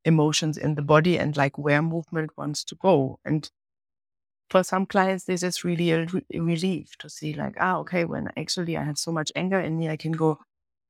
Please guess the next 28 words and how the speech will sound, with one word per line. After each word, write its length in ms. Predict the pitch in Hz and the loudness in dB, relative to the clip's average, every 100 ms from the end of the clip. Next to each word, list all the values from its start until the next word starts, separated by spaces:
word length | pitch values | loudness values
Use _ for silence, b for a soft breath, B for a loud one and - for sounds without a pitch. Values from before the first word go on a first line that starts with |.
| _ _ _ _ - | _ _ _ _ -12
I 80 | - | -6
can 180 | 160 | -4
go 180 | 160 170 | 0 0
bigger. 460 | 151 190 214 180 151 - | 6 6 8 4 4 2
I 40 | - | -2
can 340 | - 160 170 - | -2 -4 -4 -2
move 220 | 180 170 | -4 2
my 320 | 170 165 160 - _ _ _ - | 4 4 2 -4 _ _ _ -2
body 360 | 160 170 196 | 8 8 8
in 120 | 127 170 | 2 0
a 80 | |
way 240 | 156 156 165 | 2 4 4
that 220 | 160 156 | 2 0
I 100 | 143 | 0
can 180 | 147 147 | -2 -8
feel 220 | - 180 | -8 -4
my 120 | 156 | -2
muscles 800 | 139 139 175 - 190 165 151 156 | -2 0 0 2 4 6 4 0
and 180 | 98 151 | -6 -6
that 120 | 147 | -4
I'm 200 | - 127 | -4 -6
strong." 540 | 147 - - 226 240 240 _ _ _ - | -8 -6 4 6 6 2 _ _ _ -6
And 160 | 180 180 | 0 4
then 200 | 185 190 | 4 4
the, 420 | 190 185 180 180 _ _ _ _ | 4 4 4 0 _ _ _ _
the 140 | 175 170 | 0 2
emotional 680 | 180 185 - 202 190 185 175 | 4 2 0 0 2 0 0
wave 600 | 170 170 175 170 - | 2 4 2 0 -10